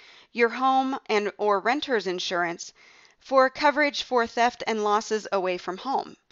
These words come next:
Some policies will have that, some won't. So talk to your ins-,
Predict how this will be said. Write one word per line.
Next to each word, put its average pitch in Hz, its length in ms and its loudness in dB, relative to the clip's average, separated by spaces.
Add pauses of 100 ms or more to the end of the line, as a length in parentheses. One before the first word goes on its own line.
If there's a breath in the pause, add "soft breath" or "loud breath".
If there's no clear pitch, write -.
(240 soft breath)
Some 226 440 4
policies 269 640 -2
will 277 100 0
have 285 240 -6
that, - 240 -6
some 202 300 -6
won't. 240 340 -2 (400 loud breath)
So 247 160 4
talk 277 300 2
to 381 100 -2
your 381 100 2
ins-, - 400 -6